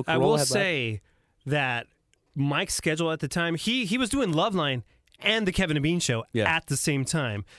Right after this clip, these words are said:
Speaker 1: So he would leave, uh, you guys were still in Culver City.
Speaker 2: Yep.
Speaker 1: So, so same city, but different studio. And he would leave there at midnight, go home, sleep for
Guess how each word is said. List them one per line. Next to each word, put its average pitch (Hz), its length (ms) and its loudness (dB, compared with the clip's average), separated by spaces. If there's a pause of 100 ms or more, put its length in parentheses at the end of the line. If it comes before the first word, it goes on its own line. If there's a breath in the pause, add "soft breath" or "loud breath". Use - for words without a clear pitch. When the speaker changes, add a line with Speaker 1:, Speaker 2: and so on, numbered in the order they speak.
(100)
Speaker 1:
So - 180 -2
he 180 120 0
would 220 140 0
leave, 208 500 -2 (120)
uh, 165 220 0
you 180 160 2
guys 202 120 2
were 156 60 0
still 202 180 0
in 156 80 0
Culver 135 200 0
City. 120 300 -4 (300)
Speaker 2:
Yep. 190 180 0
Speaker 1:
So, 151 380 0
so 151 220 0
same 214 260 0
city, 202 320 0
but 147 160 -2
different 165 260 0
studio. 156 500 0 (360 loud breath)
And 156 420 0
he 147 100 0
would 151 120 2
leave 196 180 0
there 202 120 0
at 165 100 -4
midnight, 151 420 -2 (180)
go 156 200 2
home, 170 200 0
sleep 160 280 -2
for 135 340 -2